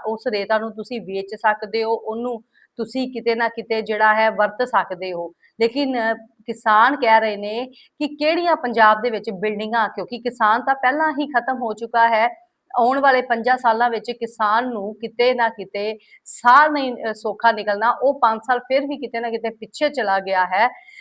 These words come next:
ਜੇਕਰ ਗੱਲ ਕਰੀਏ ਤਾਂ ਉਹ ਰੇਤਾ ਕੌਣ ਖਰੀਦੇਗਾ? ਜੇਕਰ ਮੰਡੀਆਂ ਦੇ ਵਿੱਚ ਫਸਲ ਵਿਕੇਗੀ, ਕਿਸਾਨਾਂ ਦੇ ਘਰ ਪੈਸਾ ਆਏਗਾ ਤਾਂ, ਤਾਂ ਹੀ ਕੋਈ ਰੇਤਾ ਖਰੀਦ ਪਾਏਗਾ।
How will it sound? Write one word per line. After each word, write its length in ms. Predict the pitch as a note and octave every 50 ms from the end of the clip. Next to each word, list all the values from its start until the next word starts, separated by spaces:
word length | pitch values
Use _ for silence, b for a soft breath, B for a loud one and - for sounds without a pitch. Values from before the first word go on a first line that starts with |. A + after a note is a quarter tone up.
| B B _
ਜੇਕਰ 400 | F#3 F#3 A#3+ B3+ B3+ B3+ D4 D4
ਗੱਲ 280 | A#3+ A#3 G#3+ G#3 A3 A3+
ਕਰੀਏ 380 | A3 A3 G3 F#3 F#3+ G#3+ A3+ A#3
ਤਾਂ 200 | A#3 - C#4+ - - - -
ਉਹ 200 | C#4+ D#4+ E4 D#4+ C#4
ਰੇਤਾ 320 | A#3 G#3+ G#3 G3+ A3 A#3+
ਕੌਣ 360 | B3 - - C4 D4 E4 E4 -
ਖਰੀਦੇਗਾ? 580 | B3 A#3 G#3+ F#3+ D#3 E3+ F#3 F#3 F3 F3+ E3+
ਜੇਕਰ 300 | E3 E3 F#3+ F#3 B3 B3+
ਮੰਡੀਆਂ 500 | A#3+ A3 G3+ G3 F#3 A3 G#3+ B3 C4 C4+
ਦੇ 120 | C4 C4+ A#3
ਵਿੱਚ 400 | A3+ G#3 G3 - - A#3+ A3+ G#3+ - _ _ _ _ _ _ _ _ B3
ਫਸਲ 280 | A3+ A3+ C#4+ D4 C#4
ਵਿਕੇਗੀ, 600 | A#3 A#3 A#3 A#3+ B3 B3 A#3 G#3+ A3+ A#3 A#3+ B3 A#3+
ਕਿਸਾਨਾਂ 500 | A#3+ A#3+ A#3 - A#3 G#3+ G#3 A#3 A#3+ A#3+
ਦੇ 140 | B3 B3
ਘਰ 220 | A#3+ B3 A3+ F#3+ F3+
ਪੈਸਾ 420 | - A3+ G#3+ G#3+ G#3+ - B3 A#3
ਆਏਗਾ 560 | - - A3 G#3+ G#3+ A#3 A#3+ A#3 A#3 A3+ A3+
ਤਾਂ, 160 | A3+ A#3 B3 A#3+
ਤਾਂ 480 | A#3+ - A3+ A3 A3+ A#3+ B3 A#3+ A3+
ਹੀ 180 | B3 C#4 C#4 C#4+
ਕੋਈ 380 | B3 A3+ A3 A#3 B3 B3 A#3+ A#3+ B B B B B B B G#3+
ਰੇਤਾ 460 | A3 G#3+ A#3 A#3+ A#3 A#3 A#3+ D4 C#4+
ਖਰੀਦ 320 | C#4+ C#4+ A#3+ A3+ A3+ A3+ B3 -
ਪਾਏਗਾ। 460 | A#3+ A3 G3+ G3+ G#3 G3 A3 A#3 B3+